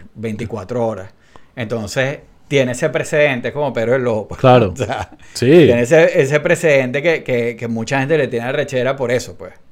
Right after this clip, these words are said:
Speaker 2: Claro.
Speaker 1: Eh, pero igual, igual.
Speaker 2: Pero es que esa es la
Speaker 1: O sea,
Speaker 2: vaina, tienes que ahí ser,
Speaker 1: sí.
Speaker 2: eh, o sea, en ese sentido sí soy un pelín radical con el tema de,
Speaker 1: Sí.
Speaker 2: de la libertad de expresión. Entonces, me da risa, mucha gente en el tweet que puse está de acuerdo, otros que no,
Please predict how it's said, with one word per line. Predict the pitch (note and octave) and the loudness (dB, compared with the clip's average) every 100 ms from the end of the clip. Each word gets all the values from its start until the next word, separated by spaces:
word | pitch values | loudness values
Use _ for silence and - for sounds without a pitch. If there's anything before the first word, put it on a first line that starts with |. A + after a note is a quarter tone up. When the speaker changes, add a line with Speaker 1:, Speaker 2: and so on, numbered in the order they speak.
| - - | -12 -2
Speaker 2:
Claro. | G2+ G2+ - - _ | 0 0 -6 -18 _
Speaker 1:
Eh, | B2 A2+ A2 - | -2 0 0 0
pero | A#2+ | -2
igual, | A2 A#2 A#2+ A2 - - _ _ _ - | 0 0 0 -2 -6 -20 _ _ _ -10
igual. | A2+ A2+ A#2 G2 G#2+ - - - | -4 2 2 0 -8 -16 -20 0
Speaker 2:
Pero | B2+ | 4
es | B2+ | 6
que | D#3 | 6
esa | F3+ | 6
es | E3+ | 8
la | D#3+ | 10
Speaker 1:
O | |
sea, | E3 | 10
Speaker 2:
vaina, | C3+ B2 | 8 6
tienes | A2+ A#2 | 4 4
que | - C#3+ | 8 10
ahí | A#2+ A2+ A2+ | 10 8 6
ser, | - C3+ C#3 D3 | 6 8 10 8
Speaker 1:
sí. | B2+ | 6
Speaker 2:
eh, | A#2 G2 | 4 2
o | |
sea, | B2 A2 | 0 0
en | |
ese | A#2 C3+ | 0 0
sentido | D#3+ B2+ C3+ | 2 4 4
sí | C#3 | 6
soy | D#3 | 6
un | D3+ | 8
pelín | D3 D3 | 8 8
radical | D#3 C3+ A2+ G#2+ G#2+ | 8 8 6 4 6
con | C#3+ | 6
el | G#2+ | 6
tema | A2 A2 C#3+ | 4 4 6
de, | B2 F#2+ | 6 4
Speaker 1:
Sí. | A2+ - - - - | -2 -10 -16 -20 0
Speaker 2:
de | B2 | 6
la | A#2 | 8
libertad | A2 G#2 G2+ | 8 6 4
de | G#2 | 4
expresión. | - A#2+ - D#3 | 6 6 8 8
Entonces, | B2 B2 E3+ F3 - | 6 6 6 6 -4
me | C#3 | 2
da | C#3+ E3 | 6 8
risa, | G3 F#3 D3 | 8 6 4
mucha | B2 C3+ C3 F3+ | 4 0 2 4
gente | F#3+ F3+ | 4 4
en | F#3+ | 2
el | C#3 | 2
tweet | A#2+ C3+ | 0 0
que | F3+ | 0
puse | D#3+ G3 C3 - C#3+ - - - - | 2 4 4 2 -2 -4 -14 -14 -10
está | - A#2+ | -2 4
de | D3 | 4
acuerdo, | D3 G3 G#3 F3+ | 8 10 12 10
otros | C#3 D3+ | 8 4
que | - C#3 | 2 4
no, | F#3 G3+ G3 | 8 8 8